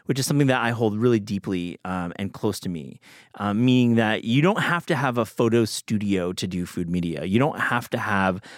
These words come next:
a professional test kitchen to do food media, though, of course, Saveur had one and has one. You only need a story at origin, and you need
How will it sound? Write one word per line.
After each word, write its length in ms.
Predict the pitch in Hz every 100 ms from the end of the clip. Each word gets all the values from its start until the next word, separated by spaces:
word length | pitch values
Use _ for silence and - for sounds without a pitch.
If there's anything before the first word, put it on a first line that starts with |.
| -
a 80 | 104
professional 640 | - - 113 117 - 107
test 340 | - - 175 -
kitchen 300 | - - 85
to 80 |
do 160 | 82 80
food 240 | - 85
media, 340 | 85 73 55 55
though, 200 | 98 87
of 120 | 85 -
course, 200 | 104 -
Saveur 300 | 101 101 92
had 300 | 135 143 101
one 180 | 87
and 140 | 87 85
has 260 | 104 98
one. 260 | 85 60 57 - - - - - _
You 540 | 131 143 185 202 196 - _ -
only 420 | 180 233 254 233
need 240 | 165 143
a 80 | 131
story 600 | - - 123 120 117 117 110
at 100 | 110
origin, 640 | 101 101 101 110 117 110 107
and 160 | 110 110
you 80 | 110
need 520 | 110 113 117 113